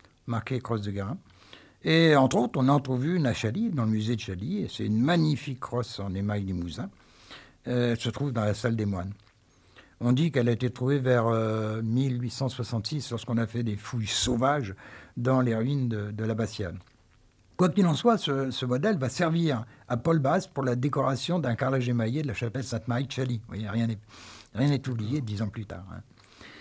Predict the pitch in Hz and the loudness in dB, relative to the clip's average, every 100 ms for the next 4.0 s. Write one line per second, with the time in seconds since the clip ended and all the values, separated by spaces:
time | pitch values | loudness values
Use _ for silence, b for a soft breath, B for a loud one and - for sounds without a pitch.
0 | B B - 151 147 185 180 165 165 143 | B B 2 6 8 6 4 4 4 4
1 | 143 139 135 147 123 127 117 147 143 117 | 4 4 4 4 2 0 -2 -2 -2 -2
2 | 107 104 104 101 - 110 104 - 107 - | -2 -2 -2 -4 -4 -6 -4 -4 -4 -6
3 | 92 101 90 107 131 143 110 95 87 | -6 -4 -2 -2 0 -2 -4 -6 -6